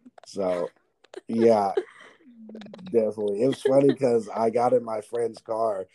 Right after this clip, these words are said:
Speaker 1: 'cause he loves concerts, and he's like, "Oh, what concert is that?" And I'm like, "Powerline, only the greatest concert ever, only seven minutes long,"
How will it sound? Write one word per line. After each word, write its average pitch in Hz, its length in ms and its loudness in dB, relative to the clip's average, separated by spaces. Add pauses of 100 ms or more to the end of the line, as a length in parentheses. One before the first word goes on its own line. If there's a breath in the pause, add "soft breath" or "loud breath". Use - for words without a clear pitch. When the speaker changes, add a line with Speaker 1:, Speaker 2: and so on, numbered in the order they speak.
(240 soft breath)
Speaker 1:
'cause 113 180 -4
he 123 120 -6
loves 113 280 0
concerts, 113 600 -2
and 110 100 -6
he's 117 200 -6
like, 107 220 0
"Oh, 135 160 6
what 120 280 2
concert 127 540 -2
is 98 140 -12
that?" 92 260 -8 (340 soft breath)
And 120 100 0
I'm 120 180 0
like, 110 320 2
"Powerline, 127 920 2
only 135 300 -2
the 120 120 -6
greatest 120 520 -2
concert 123 580 -2
ever, 127 380 0
only 113 320 -6
seven 117 460 -6
minutes 131 360 0
long," 294 380 4